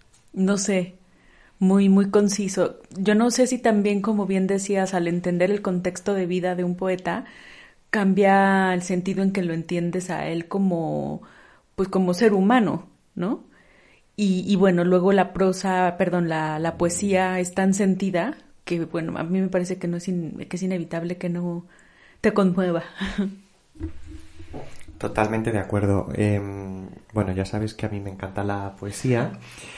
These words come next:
Speaker 2: y... y bueno, la verdad es que me llama mucho la atención esta mezcla con el diario porque, em, pues, eh, pues bueno, es que la poes-, la poesía está bien contextualizarla. Yo creo que está bien dejar un poco de misterio con respecto al significado de, de los poemas,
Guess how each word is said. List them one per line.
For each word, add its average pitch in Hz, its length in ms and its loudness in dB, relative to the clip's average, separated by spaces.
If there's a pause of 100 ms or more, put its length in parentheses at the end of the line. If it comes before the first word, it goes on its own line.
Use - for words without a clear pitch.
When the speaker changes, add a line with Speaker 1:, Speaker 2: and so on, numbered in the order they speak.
(300)
Speaker 2:
y... 117 360 0 (1080)
y 120 200 -2
bueno, 123 180 6
la 117 80 2
verdad 113 140 4
es - 60 -6
que 185 60 -2
me 170 60 -4
llama 135 160 -2
mucho 131 200 -4
la 127 40 -2
atención 117 320 -4
esta 123 220 -4
mezcla 123 260 -6
con 113 160 -4
el 101 120 -2
diario 120 300 2
porque, 98 540 -4 (720)
em, 95 560 -6 (680)
pues, - 420 -2
eh, 101 540 -6 (160)
pues 107 160 -6
bueno, 135 180 2
es 131 80 -4
que 147 140 -2
la 117 180 -2
poes-, - 260 -6
la 101 140 -4
poesía 101 240 -6
está 127 180 -6
bien 135 140 -6
contextualizarla. 120 1000 -6 (600)
Yo 147 100 -4
creo 180 100 -2
que 185 60 -8
está - 180 -6
bien 127 160 0
dejar 123 200 -6
un 113 80 -12
poco 123 220 -6
de 110 80 -6
misterio 123 440 -4
con 113 160 -6
respecto 107 380 -8
al 101 160 -6
significado 113 640 -6
de, 104 280 -4
de 104 120 -10
los 101 160 -10
poemas, 117 600 -4